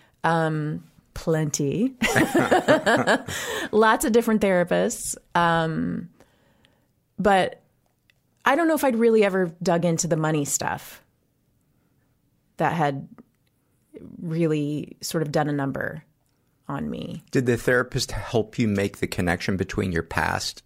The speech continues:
Speaker 2: and the present issue?
Speaker 1: I think this therapist, this marriage counselor,
Speaker 2: Right.
Speaker 1: did. Um, you know, I don't think I'd ever really examined that in previous therapy because I think I was dealing with,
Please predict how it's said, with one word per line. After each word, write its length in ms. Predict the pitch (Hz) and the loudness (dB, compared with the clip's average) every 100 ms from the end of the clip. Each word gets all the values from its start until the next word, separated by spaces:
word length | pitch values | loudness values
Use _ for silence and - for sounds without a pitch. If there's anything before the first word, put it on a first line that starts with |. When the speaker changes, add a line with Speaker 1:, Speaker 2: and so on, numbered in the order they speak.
| - | -8
Speaker 2:
and 260 | 98 85 | -4 -4
the 60 | 80 | -6
present 380 | - 73 110 - | -4 -4 -2 -4
issue? 320 | 113 110 135 131 _ _ _ _ - - | -4 -2 -4 -4 _ _ _ _ -6 0
Speaker 1:
I 80 | |
think 260 | 247 285 214 | 2 2 2
this 260 | 269 285 - | 2 2 -2
therapist, 560 | - 196 147 151 151 | -2 2 2 0 -2
this 140 | 180 180 | 0 2
marriage 300 | 185 180 - | 2 2 -2
counselor, 500 | 170 147 - 147 143 | -4 -4 -4 -4 -4
Speaker 2:
Right. 260 | - 151 165 | -2 -2 0
Speaker 1:
did. 460 | 165 151 131 165 - - - _ - | 0 2 0 -4 -10 -18 -20 _ -6
Um, 640 | - 165 165 156 151 - - _ | 0 2 2 0 -2 -6 -8 _
you 120 | 196 | 0
know, 120 | 208 - | 0 2
I 100 | 226 | 2
don't 180 | 285 269 | 2 2
think 180 | 277 254 | 2 2
I'd 120 | 220 | 2
ever 220 | 214 208 | 2 2
really 360 | 190 190 180 175 - | 2 2 2 -2 -6
examined 600 | 175 170 175 175 180 160 | -2 0 2 2 2 0
that 360 | 165 156 - - - | 0 0 -2 -10 -4
in 380 | 170 165 160 156 - _ | 0 2 0 -2 -8 _
previous 500 | - - 180 165 160 | -6 -2 2 2 0
therapy 420 | - 156 147 151 147 | 0 0 0 -2 -4
because 340 | 147 170 156 | -4 -4 -2
I 80 | 156 | -2
think 200 | 180 170 | -2 -2
I 80 | 160 | 0
was 180 | 156 | 0
dealing 380 | 135 160 160 156 | -2 0 0 0
with, 340 | 147 147 147 | 0 -2 -6